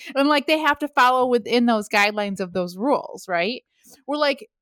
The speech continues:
nobody explains how magic works and how you can, like, you know, kill somebody super easy here, but not do it, anything damage over there. It's just, th-, th-, there's no set of rules. If somebody made up the rules for it and, and then followed within those rules, I'd, I'd probably wouldn't mind it as much.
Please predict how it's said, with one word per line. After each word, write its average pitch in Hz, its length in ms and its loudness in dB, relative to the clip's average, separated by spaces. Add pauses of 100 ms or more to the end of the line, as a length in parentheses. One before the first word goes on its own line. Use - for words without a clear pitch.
(100)
nobody 269 360 0
explains 269 400 0
how 262 140 0
magic 233 380 0
works 202 200 -2
and 202 200 -4
how 220 120 -2
you 220 200 -6
can, 220 240 -2
like, 185 280 -2 (540)
you 233 120 -4
know, 196 120 0
kill 277 260 0
somebody 240 400 -2
super 226 280 -4
easy 202 360 -6
here, 208 260 -4
but 180 140 -6
not 196 260 -2 (180)
do 202 140 -4
it, 190 120 -6
anything 180 480 -10
damage 175 340 -8
over 170 220 -8
there. - 340 -14 (120)
It's 202 140 -16
just, 214 180 -14 (120)
th-, 196 180 -8
th-, 208 160 -6
there's 233 180 -4
no 247 140 0
set 262 180 -2
of 233 80 -2
rules. 247 200 -2
If 240 60 -12
somebody 392 220 0
made 277 260 2
up 277 140 0
the 214 80 2
rules 339 380 2
for 170 280 0
it 190 200 0 (360)
and, 220 300 -4
and 220 180 0
then 226 160 0
followed 262 400 2
within 233 260 0
those 190 220 0
rules, 233 320 2
I'd, 202 240 -4
I'd 196 180 -4
probably 254 380 -4
wouldn't 180 220 -12
mind 170 260 -14
it - 120 -20
as - 140 -20
much. - 380 -20